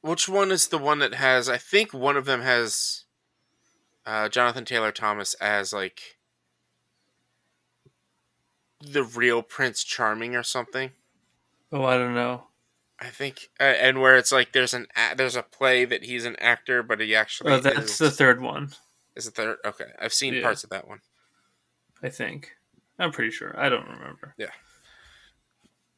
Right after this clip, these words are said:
Speaker 2: The first
Speaker 1: So
Speaker 2: Shrek movie is high quality, A plus.
Speaker 1: <laughs>
Speaker 2: All the rest are worth at least one watch, and
Speaker 1: Yeah,
Speaker 2: and kind
Speaker 1: yeah.
Speaker 2: of forgettable.
Speaker 1: Yeah, I can agree with that.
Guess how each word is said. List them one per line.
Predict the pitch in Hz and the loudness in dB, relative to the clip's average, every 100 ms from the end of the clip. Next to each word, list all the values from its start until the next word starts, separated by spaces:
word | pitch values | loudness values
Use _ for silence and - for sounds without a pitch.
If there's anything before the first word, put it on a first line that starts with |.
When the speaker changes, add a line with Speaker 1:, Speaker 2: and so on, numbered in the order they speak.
| _ _ _ _ | _ _ _ _
Speaker 2:
The | 185 | 6
first | 240 254 | 10 10
Speaker 1:
So | - | 10
Speaker 2:
Shrek | 202 - | 8 8
movie | 160 143 143 | 6 8 10
is | 135 120 - - _ _ _ _ _ - | 8 6 -2 -12 _ _ _ _ _ -16
high | 143 147 | 2 4
quality, | 160 127 90 92 85 143 - _ _ | 4 4 4 2 -2 -2 -12 _ _
A | 139 127 | -2 0
plus. | 131 170 147 185 - | 0 -2 4 4 6
Speaker 1:
<laughs> | 131 - | -2 4
Speaker 2:
All | 151 | 6
the | 160 | 8
rest | 147 139 - - | 10 8 6 0
are | 143 | -2
worth | 135 127 120 | 6 8 8
at | 135 | 6
least | 127 113 | 0 -2
one | 127 113 | -4 -8
watch, | 110 - 147 - - - _ _ _ _ _ _ _ _ _ _ _ _ _ - | -8 -10 -14 -20 -20 -20 _ _ _ _ _ _ _ _ _ _ _ _ _ -2
and | 127 120 - | -2 -2 -8
Speaker 1:
Yeah, | 151 175 135 | 6 8 10
Speaker 2:
and | 135 127 | 8 6
kind | 135 123 | 6 8
Speaker 1:
yeah. | 120 | 8
Speaker 2:
of | |
forgettable. | 120 117 107 107 - 147 - _ _ _ _ _ _ - | 4 4 2 0 -8 -12 -18 _ _ _ _ _ _ -20
Speaker 1:
Yeah, | 55 - _ - - - _ _ _ - | -20 -20 _ -20 -20 -20 _ _ _ -20
I | |
can | 110 101 | -12 -10
agree | 98 92 | -10 -12
with | 98 | -8
that. | 85 82 | -8 -8